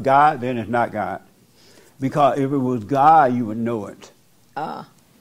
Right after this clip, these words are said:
Speaker 2: Okay.
Speaker 1: Uh-huh.
Speaker 2: I get you.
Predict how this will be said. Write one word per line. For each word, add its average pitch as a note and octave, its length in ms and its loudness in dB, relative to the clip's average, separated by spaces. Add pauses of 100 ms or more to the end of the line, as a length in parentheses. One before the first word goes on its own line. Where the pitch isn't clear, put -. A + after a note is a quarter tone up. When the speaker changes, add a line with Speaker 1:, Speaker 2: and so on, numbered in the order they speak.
(1800)
Speaker 2:
Okay. C#3+ 420 -12
Speaker 1:
Uh-huh. A2+ 680 -2 (340)
Speaker 2:
I D#3 260 -10
get F#3+ 380 -2
you. E3 140 -4